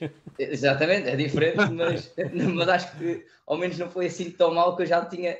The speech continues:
já tinha alguma postura, mas tinha vícios muito maus. Por exemplo, eu tinha vícios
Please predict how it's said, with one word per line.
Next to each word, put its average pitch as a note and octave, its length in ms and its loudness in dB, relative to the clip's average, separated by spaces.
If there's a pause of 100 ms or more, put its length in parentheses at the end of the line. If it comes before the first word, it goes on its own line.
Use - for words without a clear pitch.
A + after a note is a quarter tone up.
(100)
já D#3+ 160 2
tinha F#3 180 -4
alguma F3+ 400 0
postura, G3 560 -2 (240)
mas D3 220 -2
tinha F3+ 200 0
vícios F3+ 360 -4
muito F#3 260 2
maus. D#3+ 220 2
Por C3 100 -8
exemplo, B2+ 220 -4
eu C3+ 60 -6
tinha C#3 420 -2
vícios D3 580 -6